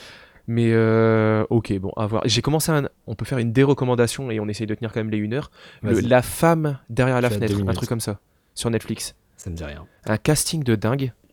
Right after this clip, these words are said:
Speaker 1: Euh, mais vraiment, on a regardé que pour le casting. La femme,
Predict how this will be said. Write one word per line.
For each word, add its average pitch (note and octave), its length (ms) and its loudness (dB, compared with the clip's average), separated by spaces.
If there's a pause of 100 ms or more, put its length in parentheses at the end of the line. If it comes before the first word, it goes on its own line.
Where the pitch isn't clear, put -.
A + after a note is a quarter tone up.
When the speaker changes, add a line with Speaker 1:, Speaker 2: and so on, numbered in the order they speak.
(260)
Speaker 1:
Euh, G2+ 680 -10
mais A2 160 -6
vraiment, A#2+ 380 -6
on A#2 120 -4
a A2+ 40 0
regardé B2+ 260 0
que C#3 120 -4
pour B2 140 -4
le A2+ 40 -8
casting. B2+ 400 -6 (560)
La G#2+ 220 -2
femme, C3+ 460 -8